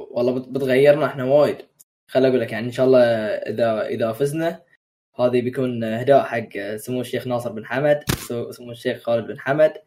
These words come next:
والشيخ عي-، عيسى بن راشد اللي يعني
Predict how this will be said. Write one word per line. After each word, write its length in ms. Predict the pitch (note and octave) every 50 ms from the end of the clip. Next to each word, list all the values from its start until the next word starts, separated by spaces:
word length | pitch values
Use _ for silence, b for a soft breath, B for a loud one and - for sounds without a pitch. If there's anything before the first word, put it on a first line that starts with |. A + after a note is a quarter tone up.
| b b b b _ _ _ _ -
والشيخ 1400 | - A#2+ A#2+ A#2 A2+ A2+ A2+ A2+ A2+ A2+ A2+ A2+ A2+ A2 G#2+ - _ - - _ _ _ - - - C#3 C3 - A#2+
عي-، 260 | A#2+ C3 C3+ - - -
عيسى 240 | B2 C3 B2+ C3+ A#2+
بن 160 | A#2+ A#2+ A#2
راشد 440 | C#3+ D#3 E3 D#3+ - F3 E3 B2+ -
اللي 640 | - - B2+ A#2+ A#2+ B2 B2 B2 A#2+ A#2+ A#2+ A#2 A2+
يعني 880 | - - - A#2 B2+ A#2+ A2 G#2 A2 A#2 A2+ A2+ A2 A2 G#2+ G#2+ -